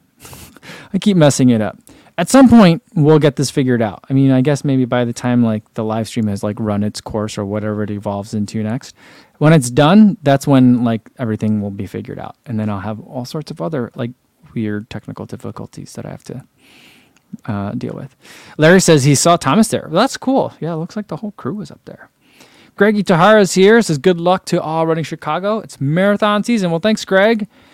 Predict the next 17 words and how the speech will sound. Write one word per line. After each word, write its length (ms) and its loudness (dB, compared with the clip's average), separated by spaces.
And, 380 -2
uh, 240 0
Greg, 260 -6
I've 80 -4
been 120 0
seeing 240 -2
a 100 0
lot 140 -4
of 60 -4
your 140 0
work 380 0
around. 680 -4
This 180 -20
looks 260 -12
awesome. 460 -12
Great 220 -20
stuff. 360 -12